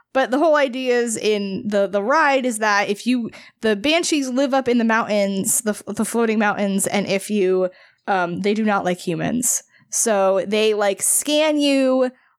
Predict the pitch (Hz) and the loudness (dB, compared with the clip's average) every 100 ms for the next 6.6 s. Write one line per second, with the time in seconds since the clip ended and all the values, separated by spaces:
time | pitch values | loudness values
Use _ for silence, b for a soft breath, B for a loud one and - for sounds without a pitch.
0 | - 233 381 - 330 294 294 294 269 220 | -10 -4 -4 0 0 2 -2 -2 -2 0
1 | 233 240 240 226 214 220 214 208 208 208 | -2 0 0 0 0 0 0 0 -2 0
2 | 190 190 190 185 - _ _ 196 190 185 | 2 2 2 0 -6 _ _ -2 0 0
3 | 180 190 B B B - 196 247 262 262 | 0 -4 B B B -8 0 2 4 4
4 | 262 - - 208 185 185 - - 226 247 | 2 0 -2 0 0 -2 -6 -2 2 2
5 | 240 226 220 208 214 196 185 180 - 180 | 2 0 0 0 0 -2 -2 -2 0 0
6 | 175 175 220 285 285 262 | 0 0 0 2 0 -2